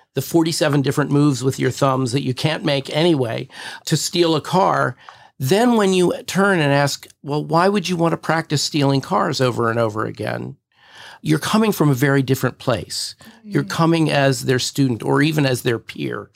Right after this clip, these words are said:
Speaker 1: not as a scolding parent. So that's a really important thing, is to enter our kids' digital lives with respect for them and to show them that we love them and we want to see what engages and interests them.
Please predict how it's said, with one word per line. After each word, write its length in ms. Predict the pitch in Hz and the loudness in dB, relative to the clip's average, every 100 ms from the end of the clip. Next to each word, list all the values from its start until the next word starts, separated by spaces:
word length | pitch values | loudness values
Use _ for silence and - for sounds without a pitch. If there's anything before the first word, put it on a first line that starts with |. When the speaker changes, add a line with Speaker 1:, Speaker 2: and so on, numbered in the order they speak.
| - - - | -20 -20 -4
Speaker 1:
not 320 | 135 147 156 | 0 0 0
as 400 | - 139 135 127 | 0 0 0 0
a 220 | - 135 127 | -2 -2 0
scolding 640 | - - 131 127 123 113 | -2 -2 0 0 -2 -4
parent. 400 | 123 113 92 - _ - - - | -6 -6 -6 -14 _ -20 -20 -8
So 200 | - 131 | -2 0
that's 200 | 147 151 | 2 0
a 100 | 135 | 0
really 480 | 135 165 175 175 | 2 2 4 2
important 400 | 151 135 151 131 | 2 2 0 0
thing, 160 | 131 135 | -2 0
is 160 | 131 - | 0 -2
to 220 | 135 - | -4 0
enter 440 | 180 196 190 196 | 0 2 2 2
our 140 | 143 131 | 0 -2
kids' 400 | - 143 131 117 | -2 -2 -2 -4
digital 440 | 131 127 131 127 | -2 -2 -2 -2
lives 440 | 120 120 120 110 - - - - | 0 0 0 -2 -10 -18 -20 -20
with 320 | - 143 135 - | -2 0 0 0
respect 600 | 139 - - 156 160 - | -2 -2 -2 -2 -2 -4
for 220 | - 139 | -2 0
them 500 | 127 123 135 190 208 _ - - | 2 2 2 -2 -6 _ -20 -10
and 380 | - 135 135 127 | -2 0 0 0
to 120 | 160 | 0
show 340 | 143 - 170 190 | 0 2 2 2
them 300 | 180 147 139 | 2 2 2
that 260 | 139 135 | 0 0
we 260 | 139 135 135 | 0 2 2
love 320 | 127 135 147 | 2 0 0
them 260 | 160 165 160 | 0 0 -2
and 260 | 147 139 135 | -2 0 2
we 100 | 143 | 2
want 260 | 139 139 147 | 2 2 0
to 60 | |
see 220 | 135 139 135 | -2 -2 -2
what 360 | 127 131 135 | 0 -2 0
engages 540 | 131 127 123 127 131 135 | -2 0 0 2 0 0
and 100 | 143 | -2
interests 380 | - - - - | -2 -4 -8 -10
them. 260 | - - | -16 -20